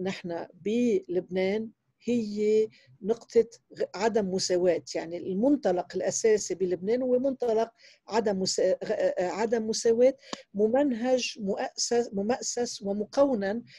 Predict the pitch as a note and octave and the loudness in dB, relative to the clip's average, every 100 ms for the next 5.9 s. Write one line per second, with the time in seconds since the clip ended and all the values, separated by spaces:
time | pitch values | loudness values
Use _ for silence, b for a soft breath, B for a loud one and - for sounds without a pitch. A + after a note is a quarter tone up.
0 | B B - D4+ D#4+ B3+ A#3+ A#3+ C4+ B3 | B B 2 2 4 4 4 2 0 -2
1 | - - B3+ A#3+ G3+ - - B3+ B3 B3 | -4 0 2 2 -4 -8 -4 -2 0 0
2 | C4 - b b - G#3 A3+ A#3 G3 - | -2 -6 b b -2 4 4 4 -2 -4
3 | F#3+ C#3 - _ _ _ _ _ b b | -8 -6 -8 _ _ _ _ _ b b
4 | b _ A3+ - - - B3+ D#4 - B3 | b _ -6 -6 -8 -10 -4 -4 -4 -4
5 | B3+ D4 C4+ A#3 G3 A3 A3+ D#4 - | 0 2 2 0 -2 0 0 0 -2